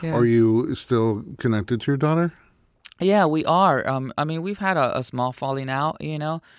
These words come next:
Speaker 3: and we're trying to, uh, mend those wounds. Um, but yeah, you know, I love my daughter, and we were extremely close for a long time, and then we had a, a falling out, and it's been r-, it's been rough, you know, it's been rough, but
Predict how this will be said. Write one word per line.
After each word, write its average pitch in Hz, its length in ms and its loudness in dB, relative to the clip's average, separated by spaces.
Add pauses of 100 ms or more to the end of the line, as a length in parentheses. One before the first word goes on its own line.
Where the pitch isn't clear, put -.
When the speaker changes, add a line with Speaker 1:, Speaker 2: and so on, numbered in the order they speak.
(180)
Speaker 3:
and 131 100 -6
we're 131 120 -4
trying 135 340 -2
to, 123 440 0
uh, 120 200 0
mend 120 360 -2
those 123 220 -4
wounds. 131 520 -8 (640)
Um, 120 520 0
but 131 320 0 (100)
yeah, 202 400 0
you 160 140 -10
know, 175 80 -8
I 180 100 -6
love 147 220 -2
my 139 160 -4
daughter, 123 420 0
and 120 100 -6
we 120 80 -6
were 127 240 -8
extremely 147 600 -8
close 135 380 0
for 135 260 -4
a 131 40 -2
long 135 260 -4
time, 139 420 -6
and 117 120 -8
then 117 100 -6
we 123 120 -6
had 123 220 2
a, 117 120 2 (440)
a 117 100 -2
falling 127 440 -2
out, 123 280 -2
and 117 180 -4
it's 113 180 -6
been 120 340 -4
r-, 120 160 -10
it's - 120 -2
been 190 180 -2
rough, 180 320 2
you 123 120 -4
know, 123 120 -4
it's 131 100 -10
been 131 180 -8
rough, 127 360 -4
but 107 220 -10